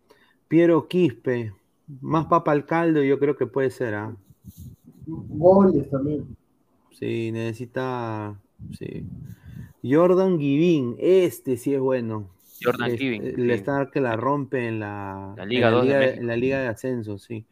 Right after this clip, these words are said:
Speaker 3: Ujú.
Speaker 1: Con decirte de que si Celaya asciende, él, él va con el equipo, ¿ah? A primera. Así que ojalá, pues, ojalá que le vaya bien.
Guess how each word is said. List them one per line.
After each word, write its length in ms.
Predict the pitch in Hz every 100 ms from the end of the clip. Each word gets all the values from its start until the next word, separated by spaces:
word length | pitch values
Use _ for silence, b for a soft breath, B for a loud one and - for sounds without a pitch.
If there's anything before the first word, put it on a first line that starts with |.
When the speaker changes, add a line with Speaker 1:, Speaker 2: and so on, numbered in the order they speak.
| B
Speaker 3:
Ujú. 100 | B B B
Speaker 1:
Con 180 | - 123
decirte 360 | 123 131 147 165
de 140 | 156
que 140 | 156 127
si 580 | - 113 110 104 104 98
Celaya 1080 | - 117 127 151 151 143 131 120 107 110
asciende, 1000 | 107 - 147 151 156 156 180 170 107 107 120
él, 180 | 127 120
él 180 | 131
va 140 | 131 139
con 160 | 127
el 100 | 113 101
equipo, 380 | 110 127 -
¿ah? 120 | 107 123 -
A 80 | 104
primera. 440 | - 101 113 101 - - - -
Así 140 | - -
que 420 | - 110 - - - _ _ _ _ _ _ _ _ _
ojalá, 540 | 107 - 104 113 120 -
pues, 180 | 101 107
ojalá 320 | 101 107 113
que 100 | 123
le 100 | 107
vaya 240 | 110 110
bien. 280 | 110 107 98